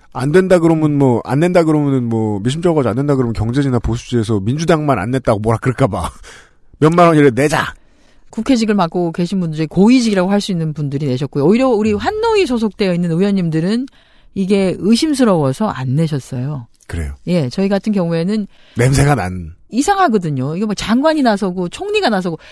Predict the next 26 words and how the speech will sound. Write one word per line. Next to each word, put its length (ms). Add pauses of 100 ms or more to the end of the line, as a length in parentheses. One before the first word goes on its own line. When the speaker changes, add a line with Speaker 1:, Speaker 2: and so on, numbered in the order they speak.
(120)
Speaker 2:
대통령 340
한마디, 540
그 180
다음날 440
바로 200
총리가 440
나서고 520 (140)
Speaker 1:
음. 220
Speaker 2:
그리고 220
장관이 500
앞서가지고 1160
이거를 840
막 260
꾸리고 720 (400)
장관이 840
노동부 380
산하기관에 1200 (160)
공문 300
뿌려서 580 (320)
이걸 260
해야 220
되니까 540
몇 180
명 140
차출해가지고 760
보내고 480